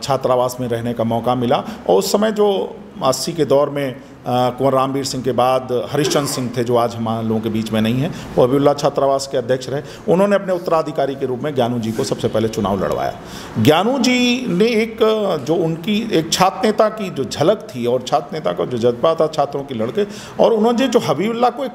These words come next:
परिवार का कॉन्सेप्ट दिया, विश्वविद्यालय को एक परिवार की परिभाषा दी, जो आज तक उनतीस वर्षों तक अनवरत चली आ रही। ये बड़ी बात है कि एक हम अपने छात्र नेता को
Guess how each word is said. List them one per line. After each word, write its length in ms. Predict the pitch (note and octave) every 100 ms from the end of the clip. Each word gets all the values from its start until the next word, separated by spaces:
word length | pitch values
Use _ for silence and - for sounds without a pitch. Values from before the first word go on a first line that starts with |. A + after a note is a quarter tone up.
| -
परिवार 360 | D#3 D3+ G#3
का 120 | G#3+
कॉन्सेप्ट 420 | F3 C#3 B2 A#2 G#2
दिया, 140 | A#2+
विश्वविद्यालय 500 | C3+ - E3 E3 F#3
को 140 | G#3+
एक 160 | A#3 A3+
परिवार 380 | E3 D3+ E3 G#3+
की 120 | A3
परिभाषा 440 | G3+ D#3+ C3+ B2
दी, 160 | C3+ E3
जो 220 | F3+ G#3+ C3
आज 220 | D#3+ G3+
तक 260 | G3+ F3+
उनतीस 340 | E3 D#3 E3+ -
वर्षों 220 | C3+ D3
तक 180 | C#3 D3
अनवरत 280 | C3+ B2 B2+
चली 240 | A2 G2+
आ 80 | B1
रही। 100 | - - - - -
ये 60 |
बड़ी 280 | C3 D#3 G#3
बात 300 | F3 C3+ -
है 180 | F#2 E2+ - -
कि 100 | -
एक 140 | C#3 C#3
हम 180 | D3 D3+
अपने 240 | C#3+ C#3
छात्र 320 | - A#2+ A#2
नेता 260 | B2+ B2 D3
को 460 | C#3 C#3+ D#3 D#3